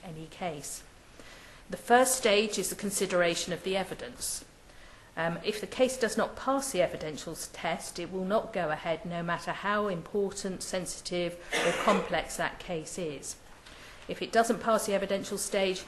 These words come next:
that is an end of the matter, and Crown prosecutors will terminate the prosecution or not, um, bring it in the first place.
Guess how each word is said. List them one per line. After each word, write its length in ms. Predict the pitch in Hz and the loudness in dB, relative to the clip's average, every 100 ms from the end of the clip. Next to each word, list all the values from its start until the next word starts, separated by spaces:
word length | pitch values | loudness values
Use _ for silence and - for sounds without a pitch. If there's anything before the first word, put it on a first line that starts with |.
| - | -6
that 240 | 196 180 - | -4 -4 -4
is 100 | 180 | -4
an 100 | 175 | -2
end 280 | 175 160 | -4 -4
of 140 | 151 - | -8 -8
the 60 | |
matter, 460 | 135 143 139 - 147 - | -4 -4 -4 -4 -4 -4
and 100 | 165 | -10
Crown 300 | - 185 175 | -2 -2 0
prosecutors 840 | 185 170 - - 143 - 160 - - | -4 -4 -10 -10 -10 -6 -6 -6 -4
will 220 | 165 156 - | -2 -2 -8
terminate 500 | - 185 156 151 160 | -6 -4 -4 -4 -6
the 60 | - | -8
prosecution 720 | - 156 - - 185 - 180 | -8 -8 -8 -6 -6 -2 -4
or 180 | - 160 | -2 -4
not, 360 | 165 160 - - | -2 -2 -2 -8
um, 220 | 170 156 - - - | -8 -6 -8 -12 -16
bring 180 | - 160 | -6 -4
it 160 | 151 - | -4 -8
in 60 | |
the 80 | 151 | -10
first 400 | - 170 151 - | -4 -4 -4 -6
place. 420 | - 113 117 - | -8 -10 -8 -10